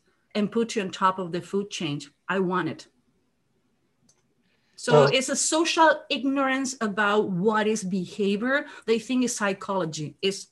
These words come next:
Speaker 1: completely different. I'm not a psychologist. Sorry.
Speaker 2: That's all right. So I've walked out of this today 'cause we,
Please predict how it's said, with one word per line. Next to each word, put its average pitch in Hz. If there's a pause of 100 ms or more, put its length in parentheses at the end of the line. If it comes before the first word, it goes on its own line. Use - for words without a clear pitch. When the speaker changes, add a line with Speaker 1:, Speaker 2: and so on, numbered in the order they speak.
(100)
Speaker 1:
completely 240
different. 190
I'm 196
not 214
a -
psychologist. 185
Sorry. 160 (800)
Speaker 2:
That's 131
all 139
right. - (260)
So 143
I've 139
walked 147
out 123
of 110
this 110 (260)
today 98
'cause 90
we, 101